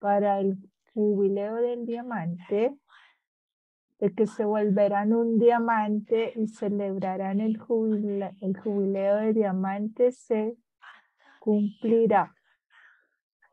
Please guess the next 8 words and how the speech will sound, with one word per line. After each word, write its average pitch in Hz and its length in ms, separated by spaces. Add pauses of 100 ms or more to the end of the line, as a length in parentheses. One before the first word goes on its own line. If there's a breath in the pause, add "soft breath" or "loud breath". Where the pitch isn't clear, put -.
(220)
No, 220 260
no 240 560
recuerden 247 680
solamente 220 760
la 233 120
mitad 180 420
de 170 160
eso. - 120